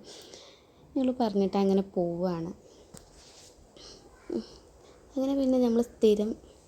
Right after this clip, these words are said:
ഇത് ചാ-, ചായ കുടിക്കാൻ പോവൽ. ഞങ്ങൾ എല്ലാ ഒരു വ്ലോഗിലും കാണുന്നുണ്ടാവും ചായ കുടിക്കുക. അത് എനിക്ക് നിർബന്ധം കേട്ടോ. അതുകൊണ്ടാണ് കേട്ടോ ഞാൻ എപ്പോഴും ചായ കുടിക്കാൻ പോകുന്നത്. ഉം, പുറത്ത് പോയാൽ എനിക്ക് ജ്യൂസിനെക്കാട്ടും ഇഷ്ടം ചായ കുടിക്കുന്നതാണ് കേട്ടോ.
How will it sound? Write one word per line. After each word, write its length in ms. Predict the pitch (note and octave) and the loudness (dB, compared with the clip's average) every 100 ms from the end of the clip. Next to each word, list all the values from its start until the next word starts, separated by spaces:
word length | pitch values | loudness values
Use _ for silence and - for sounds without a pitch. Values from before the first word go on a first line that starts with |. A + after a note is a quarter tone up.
| - | -12
ഇത് 180 | - F#3+ - - F4+ | -6 -6 -6 -10 -8
ചാ-, 240 | G#3+ - _ _ | -6 -6 _ _
ചായ 340 | - A3 G3+ G#3 | -2 0 0 0
കുടിക്കാൻ 440 | A3 F#3 - - F3 | -2 -4 -4 -6 -4
പോവൽ. 340 | F3+ F3 F3+ F#3 - - - - | -4 -8 -8 -12 -14 -20 -16 -6
ഞങ്ങൾ 200 | G3+ G#3 | -2 0
എല്ലാ 580 | G#3 G3+ F#3+ G3 G3+ G#3+ A3+ | 0 0 0 0 0 0 0
ഒരു 180 | G#3+ F#3 F#3+ | -2 -2 -4
വ്ലോഗിലും 440 | G3 F#3 E3+ F3 | -2 -2 0 -4
കാണുന്നുണ്ടാവും 560 | F#3 F3+ E3+ E3 E3+ F3+ | -2 -2 0 0 0 -2
ചായ 260 | F#3+ F3+ E3 | -4 -6 -6
കുടിക്കുക. 360 | E3 E3 - F#3+ | -8 -10 -10 -6
അത് 100 | G3 | -2
എനിക്ക് 260 | A3 G3 G3+ | -2 -2 -2
നിർബന്ധം 440 | F#3+ D#3 E3 F3+ F#3+ | -2 0 -2 0 -2
കേട്ടോ. 220 | F3+ E3+ | -6 -8
അതുകൊണ്ടാണ് 460 | E3 F3 F#3+ G#3 G3+ | -8 -6 -4 -4 -4
കേട്ടോ 140 | G3 G3 | -4 -6
ഞാൻ 100 | G3 | -6
എപ്പോഴും 280 | F#3+ F3+ F#3 | -8 -6 -6
ചായ 180 | F#3+ F3+ | -6 -8
കുടിക്കാൻ 320 | E3+ E3+ F3 | -6 -6 -6
പോകുന്നത്. 340 | F3+ F#3 F#3+ G#3 - - - - - - | -6 -8 -8 -12 -16 -20 -20 -20 -20 -8
ഉം, 200 | G3+ G3 G3 G3 G3 | -4 -2 0 0 -2
പുറത്ത് 300 | G3 G3+ A3 | -4 -6 -6
പോയാൽ 220 | A3 A3 | -2 0
എനിക്ക് 240 | G#3+ G#3 G#3+ | 0 0 0
ജ്യൂസിനെക്കാട്ടും 640 | G#3+ G3+ G3+ G3 G3+ G3 | 0 0 -2 -2 -2 -4
ഇഷ്ടം 280 | G#3 - G3+ G3 | -6 -6 -4 -2
ചായ 280 | G3 F3+ F#3 | -2 0 -2
കുടിക്കുന്നതാണ് 760 | F#3+ F#3 F#3 F3+ F3 F3 F3 | -2 -6 -4 -4 -4 -4 -4
കേട്ടോ. 220 | E3+ E3+ | -6 -8